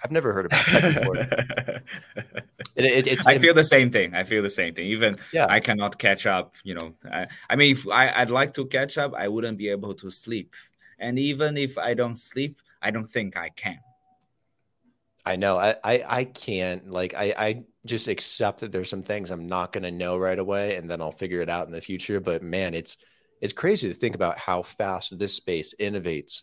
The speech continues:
Speaker 1: versus other niches in technology, from A I to I O T to the auto industry to robotics, you know, whatever you wanna name.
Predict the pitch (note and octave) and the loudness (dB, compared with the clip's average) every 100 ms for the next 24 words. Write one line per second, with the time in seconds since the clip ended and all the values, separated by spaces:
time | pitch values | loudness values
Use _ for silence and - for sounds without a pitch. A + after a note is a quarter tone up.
0 | _ _ - G#2 - F2+ - F#2+ F#2 E2+ | _ _ 0 2 2 -4 0 0 2 0
1 | D#2+ - _ _ _ G2 G#2+ G2+ - F2 | -2 -8 _ _ _ -4 -2 0 0 -4
2 | E2+ E2 D#2 F2+ B2+ A#2+ D#2 D#2 - D#2+ | -4 -6 -4 2 4 4 0 -8 -8 -10
3 | D2 E2+ E2+ F2 G2+ G2 F#2 - C#2+ D2 | -8 -4 0 4 4 4 0 -4 -6 -4
4 | D2 - G#2 G2+ F#2+ F#2 E2 D2+ D2 - | -4 -4 -2 -2 -2 -4 -8 -8 -8 -12
5 | _ _ _ _ E2+ E2+ A2+ G#2+ G2 F#2+ | _ _ _ _ -2 4 6 6 4 -2
6 | - G2+ F#2 F2+ - D#2+ D2 D2+ G#2+ A2+ | -4 -2 -2 -2 -6 -8 -6 0 4 6
7 | G#2 F#2+ - F#2 G#2+ B2 C3 A#2 G2+ G2 | 4 0 -4 -8 0 2 2 0 -4 -4
8 | F#2 E2+ F2 A2 G#2 F2+ | -4 -6 -4 -4 -4 -8